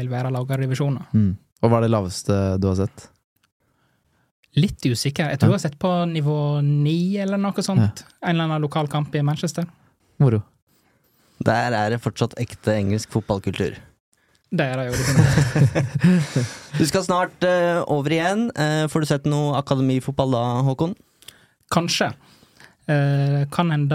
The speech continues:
Speaker 1: jeg får sett, eh, uefa Youth League-kamp mot, eh, Galatasaray, for nå er vi med i den turneringen igjen siden vi er i Champions League.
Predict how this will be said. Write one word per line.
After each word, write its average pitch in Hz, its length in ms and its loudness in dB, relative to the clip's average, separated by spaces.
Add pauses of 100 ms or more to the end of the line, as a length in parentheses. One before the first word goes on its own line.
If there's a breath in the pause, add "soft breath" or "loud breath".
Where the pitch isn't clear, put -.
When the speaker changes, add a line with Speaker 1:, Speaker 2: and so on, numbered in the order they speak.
(160)
Speaker 1:
jeg 143 80 -4
får 143 120 -4
sett, - 440 -8
eh, 139 320 0
uefa 139 320 -2
Youth 139 240 -2
League-kamp 135 880 -4
mot, 135 400 -4
eh, 131 160 -2
Galatasaray, 139 580 -2
for - 140 -6
nå 135 160 0
er 135 80 -2
vi 131 120 -4
med 135 180 -4
i 127 100 -2
den 143 80 2
turneringen 143 480 0
igjen 139 240 0
siden 135 380 -2
vi 135 80 -2
er 131 120 -2
i 127 60 -2
Champions 135 360 -2
League. 160 200 0